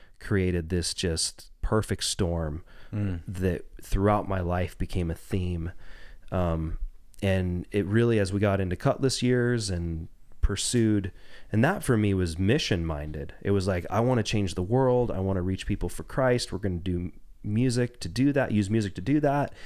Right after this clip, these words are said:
Speaker 1: And the people that suffered the most from that, I think, in my life was my family, because
Speaker 2: Mm.
Speaker 1: I was running too hard. I was not being kind to myself in how hard we were running oftentimes,
Speaker 2: Right.
Speaker 1: but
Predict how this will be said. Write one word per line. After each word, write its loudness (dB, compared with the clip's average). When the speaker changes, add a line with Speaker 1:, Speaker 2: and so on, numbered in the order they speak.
Speaker 1:
And 0
the 2
people 2
that 0
suffered 0
the 0
most 2
from 0
that, 4
I 4
think, -2
in 0
my 2
life -4
was 0
my -2
family, -2
because 0
Speaker 2:
Mm. 6
Speaker 1:
I 6
was 2
running 2
too 0
hard. 0
I 0
was 2
not 2
being 2
kind 0
to 0
myself 0
in -2
how 0
hard 2
we 0
were 0
running 2
oftentimes, 0
Speaker 2:
Right. -18
Speaker 1:
but 0